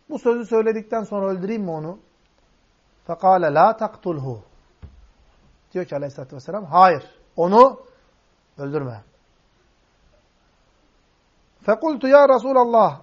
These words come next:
"Kata'a ihda yedeyye, thumme kâle zâlike ba'demâ kata'aha."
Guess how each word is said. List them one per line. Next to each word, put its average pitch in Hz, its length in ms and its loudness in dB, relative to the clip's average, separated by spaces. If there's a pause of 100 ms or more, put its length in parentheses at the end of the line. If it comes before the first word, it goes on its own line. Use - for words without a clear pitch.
"Kata'a 254 440 2
ihda 240 460 2
yedeyye, 226 600 4 (440)
thumme 294 440 -2
kâle 262 440 6
zâlike 240 460 0
ba'demâ 214 560 -4
kata'aha." 147 640 -6